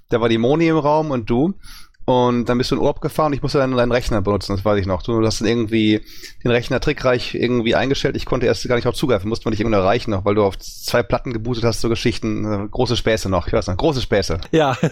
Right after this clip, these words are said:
Speaker 2: <laughs> nette Erinnerung, stimmt. Ich kann mich dunkel erinnern.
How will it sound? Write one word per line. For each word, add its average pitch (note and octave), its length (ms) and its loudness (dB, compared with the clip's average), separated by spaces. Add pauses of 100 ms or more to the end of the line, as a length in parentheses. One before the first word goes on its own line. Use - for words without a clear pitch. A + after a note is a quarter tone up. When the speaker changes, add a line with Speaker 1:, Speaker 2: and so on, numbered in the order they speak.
(240)
Speaker 2:
<laughs> G#3 400 -2
nette F3 320 2
Erinnerung, B2 520 2
stimmt. A#2 360 -2
Ich C#3 140 -6
kann F3 160 -2
mich D3 240 -2
dunkel F#3+ 400 4
erinnern. A#2 480 2